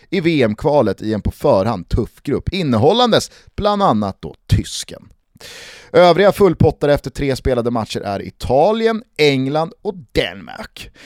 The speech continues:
Det bär såklart emot att erkänna, men Kasper Hjulmans landslag ser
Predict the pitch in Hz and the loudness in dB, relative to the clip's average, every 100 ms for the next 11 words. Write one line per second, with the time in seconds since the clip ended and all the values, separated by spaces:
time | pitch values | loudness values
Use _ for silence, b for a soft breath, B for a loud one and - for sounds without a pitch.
0 | B B 107 147 170 180 170 - 170 - | B B -4 2 4 4 4 0 -4 0
1 | 135 - 135 123 104 113 107 90 95 87 | 2 2 -2 -2 -2 -6 -8 -8 -10 -10
2 | 101 160 226 233 220 220 202 - 202 185 | -4 0 2 2 0 0 0 -2 -4 -2
3 | 190 208 202 208 185 190 175 135 135 127 | 0 -2 -2 -4 -4 -4 -4 -2 0 0
4 | 117 139 | 0 -4